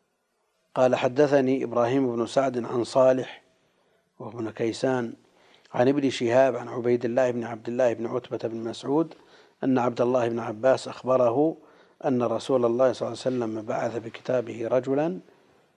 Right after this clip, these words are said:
فذكره". وسبق بيان المناسبة وهي ظاهرة.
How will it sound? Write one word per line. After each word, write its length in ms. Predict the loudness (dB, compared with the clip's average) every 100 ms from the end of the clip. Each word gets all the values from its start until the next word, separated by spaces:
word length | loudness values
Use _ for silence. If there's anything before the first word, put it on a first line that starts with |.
| _
فذكره". 1000 | -8 -4 -2 -2 -2 0 -2 -6 -12 -14 -18 _ _ _ _ _ _ _ _ _ _ _ _ _ _ -20 -20 -20 _ _
وسبق 480 | -2 4 6 6 4
بيان 320 | 6 6 6
المناسبة 540 | 2 2 0 2 2 2
وهي 240 | 2 2
ظاهرة. 500 | 0 -2 -4 -6 -10